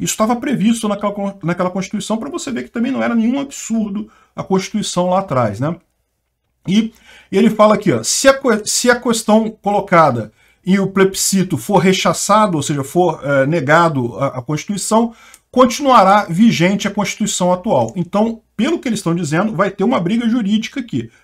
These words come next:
O Boric quer fazer uma nova Constituição e fazer uma nova votação de novo. Mas o que diz a Constituição atual é que, olha só, houve o não? Acabou. Continua a Constituição atual. Não vai ter mais.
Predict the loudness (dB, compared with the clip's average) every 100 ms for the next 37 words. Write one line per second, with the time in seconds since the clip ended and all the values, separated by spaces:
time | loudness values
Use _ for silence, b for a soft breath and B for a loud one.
0 | b -6 0 2 2 0 -4 -2 -2 0
1 | 0 2 2 2 2 2 0 -2 -2 -2
2 | -2 0 -2 -2 B B -8 -2 0 2
3 | 2 2 0 0 -2 -4 -4 -2 0 2
4 | 4 2 0 -6 -6 -2 -2 -2 -4 -2
5 | -2 -2 -4 -6 -10 -6 -6 -4 -4 -2
6 | -4 -6 -6 -6 -8 -12 -12 b b b
7 | _ -2 2 4 4 6 4 2 -6 -8
8 | -4 -2 -2 -4 -4 -6 -6 -2 -2 -2
9 | -6 -8 -10 -8 -8 -8 -4 -4 0 -2
10 | 0 -4 -4 -4 -2 -4 -6 -14